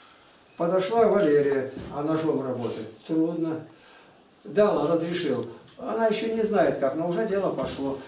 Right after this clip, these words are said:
Инициатива. Пробуди. Вот это положительное. А остальное мы к этому приложим, научим. Вот я вчера пошел, тут видите, под окнами, сколько крапивы порубил. Гляньте, где. Ну, невозможно копать.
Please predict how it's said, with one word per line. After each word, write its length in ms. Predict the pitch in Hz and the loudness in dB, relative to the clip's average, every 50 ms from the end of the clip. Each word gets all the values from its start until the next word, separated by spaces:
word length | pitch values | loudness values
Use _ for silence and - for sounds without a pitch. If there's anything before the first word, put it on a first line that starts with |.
| - - | -10 -4
Инициатива. 720 | 170 196 202 196 - 214 214 202 208 208 202 156 - - - - - - - - - - - | -2 0 0 2 2 2 2 2 2 2 2 2 0 0 -4 -8 -12 -16 -20 -20 -20 -16 -10
Пробуди. 580 | 160 165 160 165 180 185 - 123 - - - - - - - - - - - _ _ _ - - - - - - | -6 -6 -4 -4 -4 -4 -4 -4 -4 -6 -10 -14 -18 -20 -20 -20 -20 -20 -20 _ _ _ -20 -20 -20 -20 -16 -12
Вот 120 | 151 143 185 | -8 -6 -4
это 180 | 190 180 180 | -4 -4 -4
положительное. 720 | 170 175 175 165 160 151 147 135 120 123 113 - - 107 107 104 - - - - - | -2 -2 -2 0 0 0 -2 -2 -2 -4 -6 -8 -8 -10 -12 -14 -14 -18 -20 -20 -8
А 140 | - - 190 | -4 -2 0
остальное 400 | 196 - 247 254 269 294 285 277 | 0 0 0 2 4 6 6 6
мы 400 | 262 254 254 247 240 220 - - - - - - - - - - - - - | 6 4 4 4 2 2 0 0 -4 -8 -12 -16 -16 -16 -14 -14 -14 -6 -2
к 40 | - | -2
этому 280 | 226 220 214 214 208 | 0 0 0 0 0
приложим, 520 | 208 220 233 226 220 208 185 156 165 165 190 | 0 0 0 2 4 4 4 2 2 0 0
научим. 380 | 214 226 208 165 - - 160 | 2 2 2 2 2 0 0
Вот 160 | 156 160 156 196 | -2 -2 -2 -2
я 200 | 190 180 180 - - - | 0 0 0 -2 -4 -8
вчера 260 | - - 208 202 202 - | -6 -2 2 2 2 2
пошел, 420 | - 214 - - 269 269 233 - | 2 0 0 0 0 0 0 0
тут 160 | 151 156 - | -2 -2 -2
видите, 220 | 233 202 170 175 160 | -2 0 0 0 0
под 200 | 151 170 - 156 | 0 0 0 0
окнами, 300 | 143 - - 135 135 135 | -2 -4 -4 -4 -4 -4
сколько 340 | - - 185 165 165 156 | -2 -2 -2 -2 -2 -2
крапивы 500 | 156 180 190 185 - 170 151 131 123 123 | -2 -2 -2 -2 0 0 0 0 0 -2
порубил. 540 | 123 139 143 147 147 123 123 123 120 120 - - | -2 -2 -2 -2 -2 -2 -2 -2 -4 -4 -6 -8
Гляньте, 460 | - - 247 277 202 160 - - - - - - - - - - | -8 -2 0 0 2 2 0 -2 -4 -4 -6 -4 -6 -6 -6 -4
где. 300 | 156 156 160 - - - - - - | 0 0 0 0 0 -4 -8 -4 0
Ну, 260 | 185 175 175 175 - - - - | 2 2 2 2 0 -2 -4 0
невозможно 640 | 196 208 226 247 254 240 - 254 285 285 - 254 247 | 2 4 6 6 6 6 8 8 8 8 8 6 4
копать. 540 | 247 254 240 - - 220 170 - - - | 4 4 2 4 4 4 4 4 2 -4